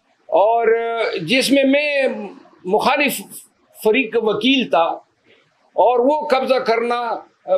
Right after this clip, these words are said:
मैंने उनको कब्जा करने नहीं दिया। और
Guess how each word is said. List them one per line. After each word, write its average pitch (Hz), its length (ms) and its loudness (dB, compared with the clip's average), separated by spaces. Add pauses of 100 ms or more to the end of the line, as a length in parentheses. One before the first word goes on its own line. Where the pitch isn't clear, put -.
(140)
मैंने 240 340 0
उनको 240 380 0 (520)
कब्जा 233 320 2
करने 233 340 0
नहीं 254 300 2
दिया। 120 200 0 (2750)
और 254 300 2